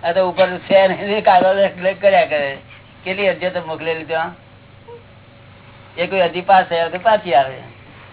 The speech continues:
એટલે ભગવાન ક્યાં છે? પછી તે મેં કહ્યું, લખી લે, "God is in every creature,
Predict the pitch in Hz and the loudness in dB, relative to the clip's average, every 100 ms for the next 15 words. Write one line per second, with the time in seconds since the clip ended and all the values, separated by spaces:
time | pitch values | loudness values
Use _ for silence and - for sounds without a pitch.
0 | - - - - - - - - 131 165 | -20 -20 -18 -18 -18 -20 -20 -20 -8 -6
1 | 135 147 160 190 180 196 208 175 175 175 | -4 -2 2 2 4 2 2 -2 -6 -8
2 | 175 180 185 190 - - - - - 156 | -10 -10 -10 -14 -20 -20 -20 -20 -14 -10
3 | 156 175 170 180 170 139 156 156 160 180 | -2 0 0 -4 -6 -10 -4 -2 -2 -2
4 | 165 151 170 170 170 160 160 156 147 196 | 0 4 6 6 0 -8 -2 -2 0 -4
5 | 185 165 160 156 165 165 | -6 -8 -8 -6 -6 -6